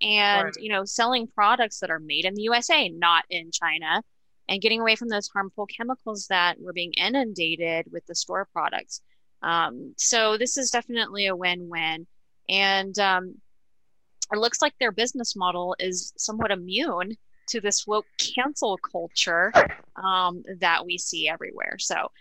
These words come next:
Speaker 1: that's a good
Speaker 2: Yeah,
Speaker 1: thing.
Speaker 2: and they, they have, there's no debt. They don't owe anyone. They don't take money from anyone. They don't advertise, and they can never be bought.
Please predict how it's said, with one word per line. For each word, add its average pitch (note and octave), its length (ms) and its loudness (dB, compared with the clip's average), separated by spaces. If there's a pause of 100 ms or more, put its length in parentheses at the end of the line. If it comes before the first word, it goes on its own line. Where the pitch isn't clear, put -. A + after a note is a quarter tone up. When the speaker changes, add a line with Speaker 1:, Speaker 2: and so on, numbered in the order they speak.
(140)
Speaker 1:
that's F3+ 220 -2
a E3+ 40 -10
good E3+ 100 2
Speaker 2:
Yeah, B3 320 8
Speaker 1:
thing. G3 160 -10
Speaker 2:
and G#3 100 0
they, G#3 200 6
they G#3 140 2
have, G3+ 220 4
there's G3 240 2
no A#3 180 4
debt. F#3+ 480 4 (380)
They F3+ 100 2
don't A3 240 0
owe G#3+ 220 2
anyone. F#3+ 680 0
They F3+ 80 -2
don't G3 220 -2
take A3 220 -2
money G#3 340 2
from F#3+ 300 -6
anyone. F3+ 720 -2
They G3 100 -4
don't G3 360 0 (600)
advertise, G3 840 2 (100)
and F3+ 540 -2 (220)
they F#3 640 0
can G#3+ 140 -2
never G3 240 2
be G#3 160 -2
bought. A3+ 400 2